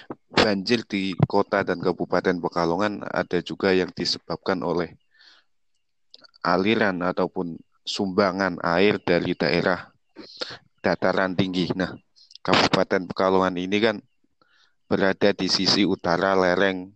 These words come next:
Pegunungan Dieng. Nah, daerah-daerah seperti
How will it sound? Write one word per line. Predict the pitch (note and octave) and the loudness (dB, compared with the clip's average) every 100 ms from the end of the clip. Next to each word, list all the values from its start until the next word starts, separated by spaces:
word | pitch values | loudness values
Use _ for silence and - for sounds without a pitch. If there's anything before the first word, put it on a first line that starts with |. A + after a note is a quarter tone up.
| _ | _
Pegunungan | - - F#2+ F2 F2 E2 | -4 -2 -4 -4 -4 -4
Dieng. | E2 F#2 E2 D#2+ _ _ | 0 0 0 -6 _ _
Nah, | F2+ - _ _ _ _ _ _ _ _ _ _ _ _ _ _ - | -16 -16 _ _ _ _ _ _ _ _ _ _ _ _ _ _ -2
daerah-daerah | - G#2+ A2+ G#2+ G2 F#2+ F#2+ G2 | 2 2 0 2 2 2 2 2
seperti | - - F#2 - F#2+ F2+ | 0 0 -4 0 0 0